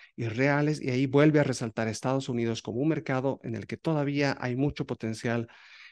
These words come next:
de expansión. Vamos a ver a dónde está exportando más café Perú hoy en día. Haciéndole clic acá, al centro del gráfico, en la parte inferior,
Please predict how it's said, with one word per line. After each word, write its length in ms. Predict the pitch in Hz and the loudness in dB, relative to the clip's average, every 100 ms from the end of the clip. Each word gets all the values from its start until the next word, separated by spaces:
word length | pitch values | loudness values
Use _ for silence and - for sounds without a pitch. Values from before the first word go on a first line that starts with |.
| - | -8
de 140 | 110 | -4
expansión. 460 | 110 - 117 113 98 | -2 -2 -4 -2 2
Vamos 280 | 151 170 170 | 6 8 6
a 40 | |
ver 180 | 156 170 139 | 4 4 2
a 100 | 127 | 4
dónde 380 | 175 170 160 | 6 6 6
está 200 | 147 147 | 2 0
exportando 640 | 143 - 123 - 135 127 120 | -2 -2 -6 0 0 2 2
más 640 | 135 160 113 - - - _ _ - | 2 2 2 -6 -8 -12 _ _ -6
café 400 | 107 - 123 104 | -2 2 2 4
Perú 380 | 120 110 127 - | 2 2 0 -2
hoy 200 | 117 107 | -4 -2
en 100 | 117 | -2
día. 340 | 151 123 135 - _ _ _ | 0 0 -2 -8 _ _ _
Haciéndole 440 | 120 127 120 117 | -6 -2 0 0
clic 200 | 117 131 | 0 -2
acá, 260 | 127 - 180 | -2 0 0
al 220 | - 95 | 0 -8
centro 520 | - 196 175 175 170 | 2 4 4 4 2
del 120 | 156 147 | 0 -2
gráfico, 420 | 151 139 147 147 | -2 -4 -4 -2
en 60 | |
la 80 | 123 | 0
parte 220 | 143 139 | 0 0
inferior, 420 | 139 123 135 165 | -2 0 0 -2